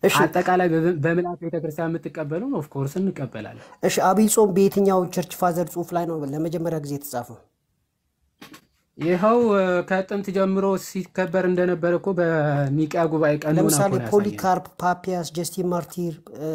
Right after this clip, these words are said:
Speaker 1: ላይ አለ። እ፣ ቀለሜንቶ
Speaker 2: ያው፣
Speaker 1: አ-,
Speaker 2: እሺ፣
Speaker 1: አሌክሳንደር
Speaker 2: አንዴ አንድ
Speaker 1: ቀ-
Speaker 2: ጉባኤ ላሳየህ። እነ ሲ-፣ ሲፕሪያን፣ ቆይ አንዴ።
Speaker 1: ሲፕሪያን ሁለት መቶ ሀምሳ ነው።
Speaker 2: ጉባኤ
Speaker 1: ችግር የለውም። ሁለት መቶ ሀምሳ ነው እሱ።
Speaker 2: አንዴ፣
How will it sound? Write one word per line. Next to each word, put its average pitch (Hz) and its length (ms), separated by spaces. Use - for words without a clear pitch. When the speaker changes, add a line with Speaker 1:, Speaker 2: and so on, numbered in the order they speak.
Speaker 1:
ላይ 165 200
አለ። 185 160
እ፣ 147 60
ቀለሜንቶ 170 400
Speaker 2:
ያው፣ 175 200
Speaker 1:
አ-, 139 180
Speaker 2:
እሺ፣ - 120
Speaker 1:
አሌክሳንደር 170 440
Speaker 2:
አንዴ 170 180
አንድ 180 200
Speaker 1:
ቀ- 190 100
Speaker 2:
ጉባኤ 190 300
ላሳየህ። 165 520
እነ 165 160
ሲ-፣ 180 300
ሲፕሪያን፣ 180 560
ቆይ 131 200
አንዴ። 123 280
Speaker 1:
ሲፕሪያን 226 360
ሁለት 214 180
መቶ 139 160
ሀምሳ - 220
ነው። 139 100
Speaker 2:
ጉባኤ 143 240
Speaker 1:
ችግር 190 220
የለውም። 165 220
ሁለት 196 180
መቶ 196 140
ሀምሳ 175 220
ነው 135 120
እሱ። - 120
Speaker 2:
አንዴ፣ 135 200